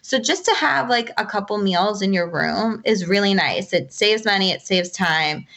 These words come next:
Um, and it's a good way to kinda get you what you need. And then es-, especially if you have picky eaters in the family, um, you know, with my kids, I know,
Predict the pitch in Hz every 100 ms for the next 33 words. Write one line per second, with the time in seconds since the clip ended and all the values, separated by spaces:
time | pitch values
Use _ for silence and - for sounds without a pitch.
0 | - _ - 180 165 156 - _ 196 170
1 | 175 190 180 170 165 165 175 165 165 139
2 | 151 151 - 147 143 123 - 190 202 190
3 | 190 - - - - 269 294 247 226 190
4 | - 226 202 151 160 170 208 254 277 294
5 | 294 285 285 294 294 - - - - 214
6 | 202 196 180 175 185 _ - - 226 175
7 | 139 135 202 208 208 226 233 220 185 175
8 | 180 - 214 226 214